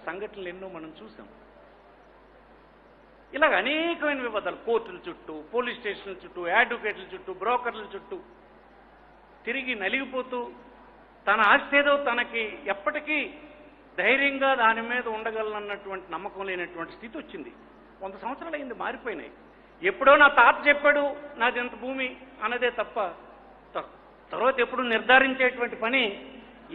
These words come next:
ఏనాడు చేయలే. అది ఇప్పుడు శ్రీకారం చుట్టడం జరిగింది. నేను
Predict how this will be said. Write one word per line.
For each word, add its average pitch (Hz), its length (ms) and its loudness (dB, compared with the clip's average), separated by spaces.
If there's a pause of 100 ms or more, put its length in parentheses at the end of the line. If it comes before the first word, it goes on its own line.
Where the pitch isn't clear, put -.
ఏనాడు 247 360 2
చేయలే. 240 260 -2 (1400)
అది 190 240 -10
ఇప్పుడు 247 240 -16
శ్రీకారం 196 460 -6
చుట్టడం 160 380 -12
జరిగింది. 135 380 -10 (1200)
నేను 180 160 -8